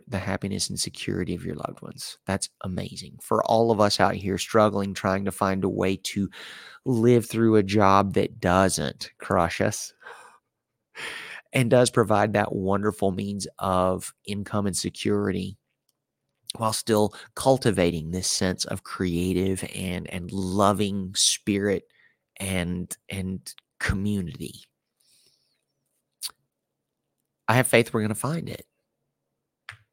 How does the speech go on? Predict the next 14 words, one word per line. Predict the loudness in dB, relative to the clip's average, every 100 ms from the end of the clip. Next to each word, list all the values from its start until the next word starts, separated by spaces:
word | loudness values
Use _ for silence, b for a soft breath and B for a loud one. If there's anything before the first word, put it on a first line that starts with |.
| _ _ -20 B B B B
And | 4 4
I | 6
think | 2 0
that | 0
a | 2
way | 4 4
that | 4
we | 0 0
do | 2
that | 2 0
more | 0 -2
effectively | 0 -2 0 -2 -2
is | -4 -6 -6
by | -2 -2